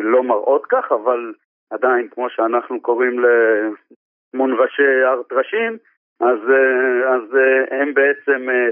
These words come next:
טוענים ככה לאוביאדה, אבל, אה,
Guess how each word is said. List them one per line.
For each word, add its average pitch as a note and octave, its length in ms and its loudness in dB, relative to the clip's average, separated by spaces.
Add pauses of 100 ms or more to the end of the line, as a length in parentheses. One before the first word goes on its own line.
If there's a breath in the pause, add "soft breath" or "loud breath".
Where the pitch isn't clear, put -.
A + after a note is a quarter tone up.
טוענים A#2+ 420 -2
ככה A#2 260 -2
לאוביאדה, A#2+ 600 0 (120)
אבל, A#2+ 480 -2 (760)
אה, A#2 300 -6